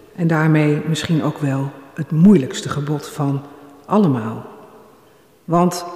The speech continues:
je houden aan wetten die je vertellen wat je mag eten en drinken, dat is allemaal nog betrekkelijk simpel. Maar liefhebben,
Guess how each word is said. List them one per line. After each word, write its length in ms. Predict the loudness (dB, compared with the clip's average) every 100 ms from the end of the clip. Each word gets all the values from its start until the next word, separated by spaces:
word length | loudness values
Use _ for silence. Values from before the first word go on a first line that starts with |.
| -16 -18 -8
je 100 | -4
houden 520 | -2 2 4 6 4
aan 200 | 2 0
wetten 400 | 2 2 4 4
die 120 | 4 2
je 120 | 0
vertellen 520 | -2 0 4 6 6
wat 160 | 4 2
je 60 |
mag 180 | 0 0
eten 380 | 2 4 4 2
en 120 | 2
drinken, 580 | 2 4 4 4 2 0 -2 -16 -20 -20 -12
dat 120 | -6 -4
is 80 |
allemaal 320 | -2 -2 0 0
nog 360 | -2 -4 -6
betrekkelijk 600 | -4 -2 0 0 2 0
simpel. 500 | 0 0 0 -2 -8 -10 -16 -20 -20 -20 _ _
Maar 580 | -6 -2 0 2 0 -2 -10 -18 -20 -20 -4
liefhebben, 580 | 0 0 2 0 0